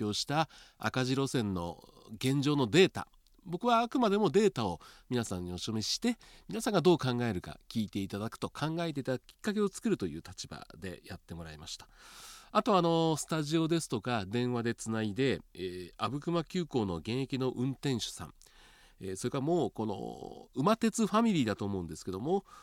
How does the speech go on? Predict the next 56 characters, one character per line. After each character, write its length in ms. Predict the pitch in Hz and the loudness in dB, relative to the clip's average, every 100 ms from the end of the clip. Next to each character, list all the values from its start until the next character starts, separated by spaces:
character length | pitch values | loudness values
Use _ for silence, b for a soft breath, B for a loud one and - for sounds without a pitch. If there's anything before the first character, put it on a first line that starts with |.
| B | B
大 140 | 120 | 0
井 80 | 127 | 2
川 160 | 127 117 | 0 -2
鉄 240 | 123 - | -4 -2
道 140 | 110 98 | -2 0
の 100 | 95 | 0
名 160 | 107 | 0
物 240 | 107 110 - | 0 -4 -4
広 180 | 110 104 | -4 -2
報 160 | 92 95 | -4 -2
の 280 | 110 117 - | -2 -2 -4
山 220 | 101 101 | -4 -2
本 260 | 113 104 107 | -2 -4 -6
豊 180 | 104 123 | -2 -2
福 220 | 123 - | -2 -8
さ 140 | - 98 | -10 -10
ん、 160 | - - B B B B | -10 -16 B B B B
え 480 | - 95 - 52 - | -10 -8 -8 -12 -14
ー、 80 | - | -6
ア 60 | 113 | -4
ー 40 | |
ル 80 | 131 | -2
ケ 140 | - 135 | -2 -4
ー 40 | |
ビ 140 | 120 | -2
ー 40 | 123 | -2
毎 140 | 123 | -2
日 140 | 120 - | -4 -4
放 160 | 123 | -6
送 240 | 110 110 95 | -4 -4 -4
の 100 | 95 | -4
茅 240 | - 151 165 | -6 -6 -2
野 100 | 117 | -2
正 280 | 104 - 180 | -2 -2 -4
義 200 | 143 104 | -2 -4
ア 60 | |
ナ 80 | 92 | -4
ウ 80 | 87 | -8
ン 60 | |
サ 140 | 82 - | -10 -14
ー、 120 | - - _ - | -18 -20 _ -18
あ 120 | - 117 | -10 -8
と 120 | 101 | -6
は 220 | 92 95 | -6 -6
エ 60 | 104 | -6
ム 80 | |
ア 40 | 117 | -4
ー 20 | |
ル 80 | 120 | -4
オ 80 | 98 | -6
ー 100 | 104 | -6
北 80 | 135 | -8
陸 100 | 127 | -4
放 140 | 139 | -4
送 140 | 117 | -4
の 160 | 101 107 | -4 -4